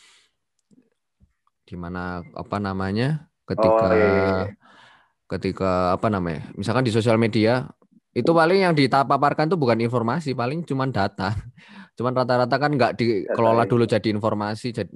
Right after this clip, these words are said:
Speaker 1: terus langsung jadi pengetahuan. Akhirnya kan ngejajing, ada hoax langsung dimakan, lahap-lahap gitu kan.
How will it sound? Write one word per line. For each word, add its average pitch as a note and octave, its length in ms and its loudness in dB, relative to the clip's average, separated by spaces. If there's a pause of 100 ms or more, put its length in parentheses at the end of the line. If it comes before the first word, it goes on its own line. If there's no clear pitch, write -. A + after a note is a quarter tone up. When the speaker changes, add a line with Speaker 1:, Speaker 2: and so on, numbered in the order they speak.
Speaker 1:
terus - 220 -12
langsung A#2 320 -6
jadi G#2+ 240 -6
pengetahuan. G2+ 500 -8
Akhirnya G#2+ 360 -12
kan C3 120 -8 (400)
ngejajing, G2 800 -6
ada F#2+ 240 -6
hoax G#2+ 260 -4
langsung G2 380 -8
dimakan, F#2 960 -12
lahap-lahap G2+ 840 -6
gitu F2+ 260 -18
kan. F#2+ 160 -18